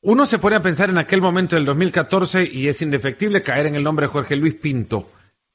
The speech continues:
Es muy difícil encontrar que un personaje tan lejano a lo que aparenta ser lo más conveniente para un grupo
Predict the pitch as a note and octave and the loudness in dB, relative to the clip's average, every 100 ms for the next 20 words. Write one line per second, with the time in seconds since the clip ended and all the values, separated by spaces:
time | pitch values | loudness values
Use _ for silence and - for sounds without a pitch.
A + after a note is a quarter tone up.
0 | _ _ _ - C#3+ B2+ - - - D3+ | _ _ _ -2 -2 -2 -8 -20 -12 -2
1 | E3+ A3+ A#3 E3 C#3+ F#3 - D3+ C3+ - | 2 4 4 2 0 -2 -2 -2 -4 -6
2 | _ _ - C3 B2 C3 B2 D#3 E3+ F3+ | _ _ -12 -10 -6 -6 0 2 2 0
3 | - _ _ _ _ _ - E3 F#3 F#3 | -8 _ _ _ _ _ 0 2 2 2
4 | D#3 C3+ C#3+ B2+ - B2+ - _ _ - | 0 0 -2 -4 -4 -8 -8 _ _ 0
5 | G3+ B3+ G#3+ D#3 D#3+ F3 C#3 B2+ A#2+ - | 0 2 0 0 0 0 0 -2 -4 -2
6 | B2 A#2+ - A#2+ A2 B2 F#3+ F#3 E3+ - | -2 -2 -2 -4 0 2 2 2 -2 0
7 | E3+ C3+ B2 B2+ F3 F#3 - E3 C#3 C#3 | 0 2 0 2 2 0 -2 -2 0 2
8 | E3+ E3+ C3+ B2 A#2 B2+ D#3+ D3+ F#3+ G3 | 2 2 0 -4 -2 -2 0 2 0 0
9 | A3 G#3+ | -4 -4